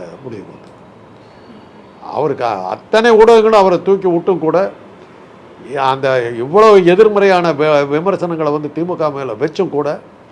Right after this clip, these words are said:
அந்த வெற்றியினுடைய இது தாக்கம் வந்து கலைஞருக்கு பெருசா வந்தபோது, அவர் வந்து சில முடிவுகளை தன்னிச்சையா எடுக்க ஆரம்பிச்சது பொதுமக்கள் மத்தியில வெறுப்பை உண்டாக்குச்சு. அந்த வெறுப்பு நேரத்துல வந்து அதிமுகன்றதை வந்து ஒரு கட்டாயத்தின் பேர்ல அதிமுக ஆரம்பிச்சாரு.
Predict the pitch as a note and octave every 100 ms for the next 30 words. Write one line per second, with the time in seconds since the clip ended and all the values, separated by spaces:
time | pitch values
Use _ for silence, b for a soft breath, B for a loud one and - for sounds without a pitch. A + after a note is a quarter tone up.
0 | B B B B B - - - G3+ A3+
1 | B3 G3+ G3+ G#3+ C4 A#3+ G3 F3+ F#3 G3
2 | - E3 G#3 G3 F3 F3 D#3+ F3 F#3 E3
3 | C#3+ D3+ G3+ G3+ E3+ D#3 D3 G3 E3+ G#2+
4 | E3+ G#3+ G#3 G#3+ F3 C3 G2 B B -
5 | - - F#3+ E3 F#3 A#3 A3 G#3 D3 G3+
6 | G#3+ G3 E3+ E3+ F3+ E3 E3 D3 F#3+ F3
7 | D3+ F3+ E3+ E3 C3 B2+ C#3+ B2+ B2 A#2
8 | G#2+ F#2 - - - - - - - -
9 | - - - - - - C3+ G#2+ D3+ B3
10 | G#3+ A#3+ A3+ G#3 G#3 G3 F#3 G3 E3+ E3+
11 | F3+ E3 D#3 D3+ C#3+ C3+ C3 C#3+ D#3 G#2+
12 | - - - - D3+ C3+ D3 A3+ G3+ F3+
13 | D3+ D#3+ D#3 C3+ C#3+ A2+ G#2 A2 A2 F2
14 | F#2 E2